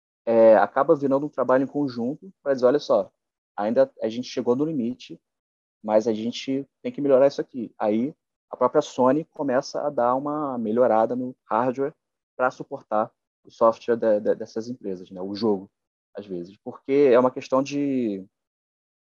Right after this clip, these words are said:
como posso dizer, de tentar ultrapassar os limites mesmo, né? Um, um trabalho em conjunto pra, pra próxima geração de, de,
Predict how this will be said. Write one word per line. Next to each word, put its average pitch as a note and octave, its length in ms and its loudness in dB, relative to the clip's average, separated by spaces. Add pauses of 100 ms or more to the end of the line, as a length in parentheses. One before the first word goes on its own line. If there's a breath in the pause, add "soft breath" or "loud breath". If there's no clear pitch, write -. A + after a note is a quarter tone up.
(420)
como A#2+ 140 -12
posso B2 240 -6
dizer, G2 480 -8 (340)
de A2+ 140 -20
tentar D#3 320 -6
ultrapassar E3+ 480 -2
os C#3 80 -2
limites B2+ 320 -4
mesmo, F#2+ 320 -8
né? G2 60 -12
Um, G2 100 -12 (100)
um G#2 80 -18
trabalho G#2+ 320 0
em A2 40 -6
conjunto G#2 440 -6 (640)
pra, G2+ 240 2
pra - 180 -2
próxima A2+ 420 0
geração G#2 560 -2 (460)
de, F2+ 220 -16
de, F2 280 -20